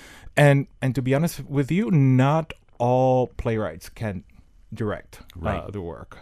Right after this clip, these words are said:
Speaker 1: And I, and I, I totally understand, especially at the beginning when the play is being born, you sort of wanna step back a little bit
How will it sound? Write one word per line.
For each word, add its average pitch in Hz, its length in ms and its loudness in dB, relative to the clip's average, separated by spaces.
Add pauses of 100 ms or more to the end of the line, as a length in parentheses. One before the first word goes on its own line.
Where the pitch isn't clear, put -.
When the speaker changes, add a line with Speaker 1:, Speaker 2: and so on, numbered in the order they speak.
(140)
Speaker 1:
And 151 280 0
I, 139 260 0
and 135 140 2
I, 127 160 0
I 127 100 -2
totally 170 400 -2
understand, 131 560 -4
especially 135 500 -6
at 110 120 -4
the 110 80 -4
beginning 113 400 -2
when 101 80 0
the 98 100 -2
play 113 260 -4
is 104 100 -4
being 107 340 0
born, 110 500 2 (380)
you 143 80 -2
sort 170 240 0
of 170 100 2
wanna 143 160 0
step - 380 -2
back 113 240 0
a 110 40 -4
little 107 200 -4
bit 123 240 -2